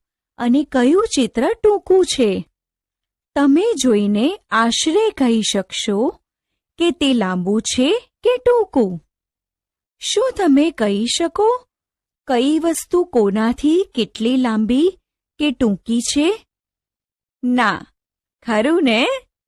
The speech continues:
માપ વગર કઈ વસ્તુ કોનાથી કેટલી લાંબી છે કે ટૂંકી તે કહી શકાય નહીં. તેથી માપ માપવા માટે આપણે માપપટ્ટીનો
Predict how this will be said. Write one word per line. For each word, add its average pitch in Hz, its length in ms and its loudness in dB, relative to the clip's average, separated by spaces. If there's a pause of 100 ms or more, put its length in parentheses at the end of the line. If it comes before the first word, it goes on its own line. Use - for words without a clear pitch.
(520)
માપ 233 520 0
વગર 214 500 -2 (500)
કઈ 415 320 0
વસ્તુ 247 680 -4 (420)
કોનાથી 330 640 0 (100)
કેટલી 240 440 -2
લાંબી 190 460 -2
છે 330 380 -2 (500)
કે 359 140 -2
ટૂંકી 320 720 -2 (520)
તે 330 160 -2
કહી 269 320 -2
શકાય 349 520 -2
નહીં. 339 340 -2 (1300)
તેથી 247 680 0 (360)
માપ 226 500 0
માપવા 208 520 0
માટે 202 640 -2 (400)
આપણે 208 420 -2 (120)
માપપટ્ટીનો 247 1080 0